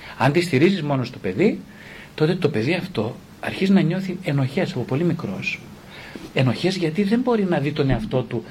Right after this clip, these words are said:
αυθύπαρκτα. Ξέρετε, η μεγαλύτερη ενοχή του ανθρώπου, σε ψυχολογικό επίπεδο μιλώντας, είναι η ενοχή που πηγάζει από, ε, από το ότι στέρισε από τον εαυτό μου την αυθυπαρξία.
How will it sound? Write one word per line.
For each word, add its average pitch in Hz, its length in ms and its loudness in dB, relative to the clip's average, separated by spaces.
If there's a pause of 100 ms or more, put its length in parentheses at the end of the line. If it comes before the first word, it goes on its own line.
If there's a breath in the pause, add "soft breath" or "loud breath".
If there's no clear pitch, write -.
(160 loud breath)
αυθύπαρκτα. 123 840 2 (580 loud breath)
Ξέρετε, 196 240 6
η 185 40 12
μεγαλύτερη 165 380 6
ενοχή 165 340 0
του 175 140 2
ανθρώπου, 156 400 2
σε - 120 -6
ψυχολογικό 113 480 2
επίπεδο 120 300 2
μιλώντας, 101 600 -2 (680 loud breath)
είναι 180 200 6
η 214 140 6
ενοχή 139 380 0
που 208 120 -2
πηγάζει 156 580 0
από, 131 360 -2 (460 loud breath)
ε, 123 240 0 (140)
από 127 220 -2
το 135 100 -2
ότι - 120 -4
στέρισε 190 500 8
από - 80 -6
τον 113 140 2
εαυτό 110 280 -2
μου 143 80 0
την 156 120 -4
αυθυπαρξία. 131 800 0